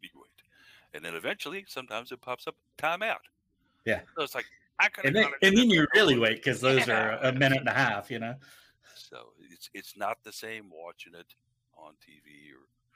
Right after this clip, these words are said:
Speaker 1: internet.
Speaker 2: Yeah. We,
Speaker 1: Despite
Speaker 2: we do get a video stream tonight. It is on Pac-twelve Network, so, uh,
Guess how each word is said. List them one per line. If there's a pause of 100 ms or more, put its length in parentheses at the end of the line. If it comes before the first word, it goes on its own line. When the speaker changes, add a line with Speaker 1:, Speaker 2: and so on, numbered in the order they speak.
(320)
Speaker 1:
internet. (320)
Speaker 2:
Yeah. (400)
We,
Speaker 1:
Despite
Speaker 2:
we (400)
do
get
a
video
stream
tonight.
It
is
on
Pac-twelve
Network,
so, (640)
uh,